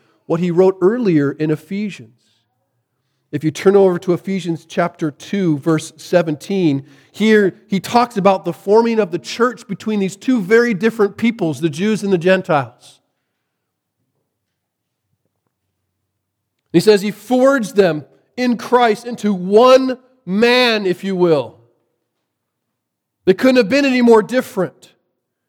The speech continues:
And in verse seventeen it says, "He came and he preached peace.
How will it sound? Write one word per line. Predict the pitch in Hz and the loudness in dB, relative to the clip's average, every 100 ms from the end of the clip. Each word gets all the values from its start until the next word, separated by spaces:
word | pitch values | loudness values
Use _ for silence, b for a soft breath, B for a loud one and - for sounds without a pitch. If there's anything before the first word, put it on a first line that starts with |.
| _ - | _ 0
And | |
in | 196 | 2
verse | 208 247 - | 2 -2 0
seventeen | 247 247 247 - 269 233 | 0 0 -2 -4 -2 0
it | 214 | 2
says, | 214 190 - b | 2 0 -4 b
"He | 208 196 | -6 -6
came | - 254 262 262 | -2 0 2 4
and | 220 | 2
he | 214 | 0
preached | - 262 262 - - | -4 0 0 -2 -16
peace. | - 302 311 269 - - - | -2 2 4 2 -2 -10 -16